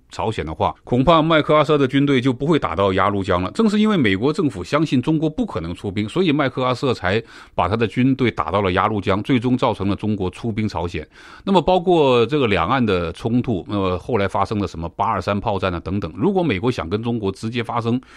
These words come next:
武装冲突的话，早就做了。当时八二三炮战发生之后啊，美国把大量的重型武器调到了台湾，包括据说有这个核武器。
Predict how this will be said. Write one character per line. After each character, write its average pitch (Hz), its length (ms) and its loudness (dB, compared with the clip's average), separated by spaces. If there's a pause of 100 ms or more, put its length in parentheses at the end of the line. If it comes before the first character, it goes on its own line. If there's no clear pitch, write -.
(180)
武 87 120 -8
装 107 200 0
冲 117 200 -4
突 107 140 -6
的 - 20 -6
话， 104 220 -2
早 80 180 -6
就 104 140 -4
做 98 200 -2
了。 78 120 -10 (420)
当 196 180 2
时 196 100 2
八 180 140 2
二 185 120 2
三 165 240 0
炮 160 200 2
战 147 180 0
发 143 160 -2
生 139 140 0
之 139 60 0
后 123 80 2
啊， 90 120 -2
美 101 180 2
国 117 160 0
把 90 200 -2
大 151 260 -6
量 127 180 -2
的 98 80 0
重 123 220 0
型 117 160 -2
武 82 160 -8
器 117 160 -6
调 117 220 0
到 98 100 0
了 82 80 -6
台 87 220 -6
湾， 98 240 0
包 135 160 2
括 127 200 -2
据 120 160 -4
说 113 200 -2
有 80 160 -6
这 104 100 -8
个 87 60 -6
核 95 200 -6
武 95 160 -2
器。 90 240 -10